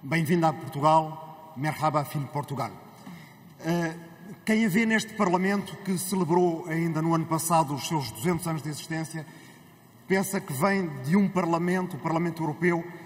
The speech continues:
que é uma ideia recente. Não é. A ideia do Parlamento Europeu tem já quatro séculos e é uma ideia fundamental para o futuro dos direitos humanos, da democracia e do progresso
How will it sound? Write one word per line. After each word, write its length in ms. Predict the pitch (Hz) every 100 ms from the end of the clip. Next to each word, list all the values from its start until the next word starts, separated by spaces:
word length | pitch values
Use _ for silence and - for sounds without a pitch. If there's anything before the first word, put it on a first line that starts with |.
| -
que 80 | -
é 40 |
uma 120 | 175 185
ideia 280 | 170 165
recente. 560 | 156 - 151 110 - 123
Não 240 | 143 196 165
é. 100 | 101 - - - -
A 80 |
ideia 320 | 156 165 202 185
do 120 | 160
Parlamento 440 | 180 175 180 180
Europeu 460 | 160 143 190 180 175 - - - - - -
tem 160 | 196 190
já 200 | 185 170
quatro 400 | - 185 170 -
séculos 580 | 180 156 - 110 - - - -
e 60 | 160
é 20 |
uma 120 | 180
ideia 260 | 185 180 175
fundamental 1300 | - 247 226 170 160 156 170 151 147 139 - - -
para 140 | 180
o 40 | 160
futuro 600 | - - 175 170 160 147
dos 160 | 135
direitos 340 | 139 180 175 175
humanos, 420 | 151 156 156 123
da 100 | 170
democracia 840 | 151 151 143 143 - 165 151 143 - - - - - 170
e 40 |
do 120 | 170
progresso 640 | 180 180 175 180 170 -